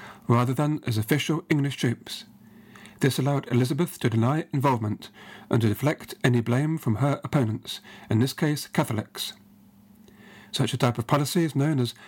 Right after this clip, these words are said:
plausible deniability and is still practiced by nations today. However, the English level of support which was possible to provide covertly became increasingly inadequate,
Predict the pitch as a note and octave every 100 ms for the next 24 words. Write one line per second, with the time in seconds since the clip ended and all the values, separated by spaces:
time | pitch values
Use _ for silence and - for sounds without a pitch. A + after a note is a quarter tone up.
0 | - - D3 D3 D3 D3 D3+ D#3 C#3+ C#3
1 | B2 G#2+ A#2 A2+ - - - - - A2
2 | A2+ B2 A2+ C#3 - D#3+ - A#2 C3 C3+
3 | D3+ C3+ D3 A#2+ G#2+ B2 - - - -
4 | - - - - - - - - - -
5 | - - - C3+ A2 G#2+ - D3+ D3 D3
6 | C#3 C#3 C3 - E3+ - - - G#2+ -
7 | D#3 D#3 D#3+ E3+ B2+ A2 C3 D#3+ E3+ -
8 | - - - A2+ C3 - E3+ E3+ B2 -
9 | A#2+ G#2+ - D3+ C3 D#3 D#3 - D3 A2+
10 | A2 - -